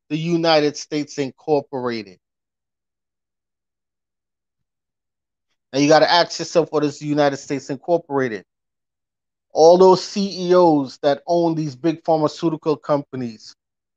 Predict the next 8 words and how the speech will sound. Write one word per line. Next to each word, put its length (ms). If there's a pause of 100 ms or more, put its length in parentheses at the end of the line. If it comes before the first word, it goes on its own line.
(120)
all 200
these 200
folks 320
that 200
own 320
Coca-Cola, 680 (120)
Pepsi, 480
Walmart, 680